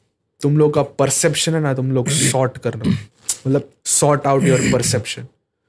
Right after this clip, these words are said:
मैं examples बहुत अच्छे देता हूँ, क्योंकि मैं perceive अच्छे से करने लगा हूँ life को। एक बार किसी ने कर दिया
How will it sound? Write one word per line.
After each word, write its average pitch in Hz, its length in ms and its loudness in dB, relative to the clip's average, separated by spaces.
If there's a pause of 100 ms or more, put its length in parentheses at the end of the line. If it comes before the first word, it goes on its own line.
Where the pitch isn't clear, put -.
(960)
मैं 117 100 -2
examples 147 460 2
बहुत 135 160 2
अच्छे 127 280 -4
देता 113 260 -8
हूँ, 117 120 -14 (960)
क्योंकि 120 200 -4
मैं 135 160 2
perceive 147 840 0 (260)
अच्छे 131 300 -4
से 127 140 -2
करने 120 260 -2
लगा 110 240 -4
हूँ 110 140 -2
life 110 280 -6
को। 117 220 -14 (3000)
एक 160 280 2
बार 160 180 4
किसी 151 280 -4
ने 147 140 0
कर 135 140 -2
दिया 120 360 -6